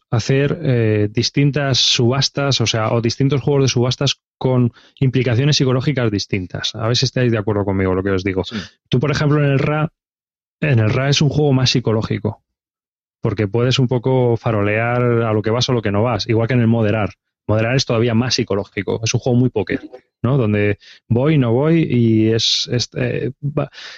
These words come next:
Speaker 1: es un juego de subastas en el que la psicología de los jugadores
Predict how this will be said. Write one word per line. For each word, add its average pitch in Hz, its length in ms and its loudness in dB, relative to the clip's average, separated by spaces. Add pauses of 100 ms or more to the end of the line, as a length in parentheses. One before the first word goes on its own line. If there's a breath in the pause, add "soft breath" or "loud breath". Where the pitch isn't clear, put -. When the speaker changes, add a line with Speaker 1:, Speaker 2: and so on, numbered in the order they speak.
Speaker 1:
es - 100 -2
un 127 60 2
juego 131 180 2
de 131 60 4
subastas 135 400 0
en 117 60 2
el 110 100 0
que 110 100 -4
la 107 80 0
psicología 107 640 0
de 127 100 2
los 123 120 0
jugadores 127 580 0